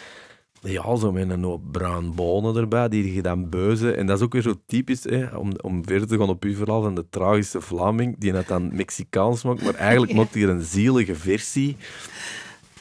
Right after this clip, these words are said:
Speaker 1: van
Speaker 2: Ja.
Speaker 1: iets dat al niet het origineel was. En want met Thais is dat net hetzelfde, hè.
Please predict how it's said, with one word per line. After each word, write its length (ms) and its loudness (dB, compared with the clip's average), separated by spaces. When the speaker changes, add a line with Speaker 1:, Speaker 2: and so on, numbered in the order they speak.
Speaker 1:
van 260 2
Speaker 2:
Ja. 280 4
Speaker 1:
iets 180 -6
dat 180 6
al 180 4
niet 300 2
het 220 -2
origineel 760 4
was. 280 0
En 80 0
want 140 0
met 180 -8
Thais 280 -2
is 120 2
dat 160 -4
net 180 -6
hetzelfde, 540 -2
hè. 80 -4